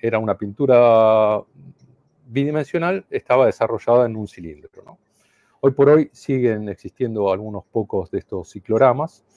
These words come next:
como es el panorama de Mesdag, que está en La Haya, que, bueno, se puede visitar, que representa esta escena marina de, de las costas de, de los Países Bajos.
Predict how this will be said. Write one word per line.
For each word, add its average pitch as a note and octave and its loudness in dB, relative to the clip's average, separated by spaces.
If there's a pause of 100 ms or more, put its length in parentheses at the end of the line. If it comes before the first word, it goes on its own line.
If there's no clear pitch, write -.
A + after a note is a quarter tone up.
(280)
como G2+ -10
es - -16
el F2 -8
panorama F#2+ 0
de F#2+ 2
Mesdag, A#2+ 0
que - -20
está - -6
en F#2 -2
La G2 4
Haya, A#2+ -6
que, G2 -6
bueno, E2+ -10
se - -14
puede F#2+ -4
visitar, B2 -4 (360)
que F#2+ -12
representa F2+ -10
esta - -8
escena E2+ -6
marina F2 -4
de, E2+ -6 (1040)
de E2+ -6
las E2+ -4
costas - -8
de, F2 -6 (680)
de E2+ -10
los F2 -10
Países G#2+ 2
Bajos. C3+ 2